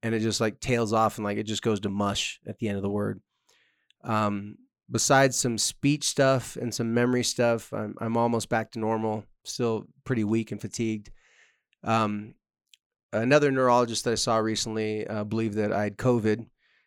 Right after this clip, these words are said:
um, 'cause apparently covid, uh, attacks the brain pretty bad if you had pre-existing brain injuries, um, and neurological issues, which I, which I did. I've had a long history of,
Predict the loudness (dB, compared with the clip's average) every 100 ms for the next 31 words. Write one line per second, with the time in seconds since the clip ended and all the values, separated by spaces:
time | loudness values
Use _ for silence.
0 | _ -6 -2 -2 -2 -4 0 0 0 -2
1 | 2 2 2 2 0 -4 -4 -4 -6 -4
2 | -2 -2 -4 -4 -2 -2 -4 -6 -8 -2
3 | 0 0 0 0 -2 -4 -4 0 0 -2
4 | -4 -4 -2 -2 -2 -4 -4 -4 -4 -8
5 | -10 -12 -12 -16 _ _ _ _ _ -8
6 | -2 0 0 0 -2 -4 -4 -4 -6 -4
7 | -4 -4 -4 -6 -8 -6 -4 -2 -2 -2
8 | -2 0 0 -2 -4 -6 -6 -4 -4 -4